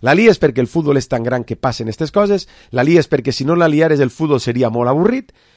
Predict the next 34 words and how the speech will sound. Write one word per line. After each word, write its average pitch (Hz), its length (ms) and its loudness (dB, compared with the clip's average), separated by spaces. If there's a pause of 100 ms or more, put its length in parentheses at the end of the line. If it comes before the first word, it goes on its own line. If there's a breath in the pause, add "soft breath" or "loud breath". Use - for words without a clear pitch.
i 139 160 0
la 143 80 4
lies 190 320 0
perquè 123 240 -2
jo 139 80 0
crec 123 240 -4
que 127 140 -2 (180)
tots 196 400 0
en 147 100 -2
un 151 140 -4
punt, 147 240 -2 (880)
no 151 160 -4
vaig 165 80 -2
a 170 80 2
dir 156 100 0
que 143 140 -2
menyspreen 156 480 0
al 160 100 0
rival, 175 440 -2 (320)
però 127 200 2
no 131 360 2
se 113 240 -6
creuen 131 400 0
de 120 100 -2
veres 117 340 -4
o 151 140 2
no 165 140 2
arriben 156 320 -2
a - 20 -2
entendre 131 500 -6 (300)
la 131 140 2
importància 123 640 0
del 87 160 -8
partit. - 480 -16